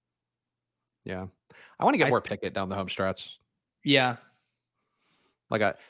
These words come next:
Speaker 1: and we said that in the top part, and if you missed the early part of the stream, check it out. We talked about some of our deep sleepers, but, like, Pickett's looked really good in the preseason, and I was,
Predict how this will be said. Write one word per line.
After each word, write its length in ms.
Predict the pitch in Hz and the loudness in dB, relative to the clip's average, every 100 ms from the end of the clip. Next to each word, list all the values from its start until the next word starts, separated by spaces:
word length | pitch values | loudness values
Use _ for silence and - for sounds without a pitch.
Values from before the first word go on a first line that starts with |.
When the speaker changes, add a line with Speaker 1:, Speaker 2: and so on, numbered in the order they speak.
| - | 6
Speaker 1:
and 80 | 202 | 8
we 60 | |
said 160 | 196 202 | 8 8
that 60 | |
in 80 | 170 | 6
the 80 | 151 | 4
top 280 | 170 160 - | 6 8 8
part, 200 | 170 147 | 6 6
and 100 | 143 | 2
if 100 | 131 | 0
you 60 | |
missed 220 | 160 175 - | 2 2 2
the 80 | |
early 180 | 160 156 | 4 4
part 180 | 147 151 | 6 4
of 40 | |
the 40 | 135 | 4
stream, 240 | - 151 | 0 0
check 220 | 135 131 | 4 4
it 60 | 135 | 6
out. 160 | 127 127 | 6 6
We 60 | |
talked 180 | - 127 | 2 0
about 100 | 127 | 0
some 120 | 131 | -2
of 40 | 113 | 0
our 100 | 113 | 0
deep 220 | 123 - | 0 -2
sleepers, 420 | 123 117 117 107 | -2 -2 0 0
but, 120 | 107 | 0
like, 200 | 104 101 - - - - | 0 -2 -8 -20 -2 4
Pickett's 320 | 285 359 165 | 6 4 0
looked 220 | 139 143 | 0 0
really 220 | 127 139 | 2 2
good 80 | 135 | 4
in 80 | 131 | 4
the 60 | 127 | 2
preseason, 560 | 135 127 143 135 135 | 2 4 4 4 4
and 80 | 127 | 6
I 160 | 120 123 | 8 8
was, 280 | 123 - | 4 0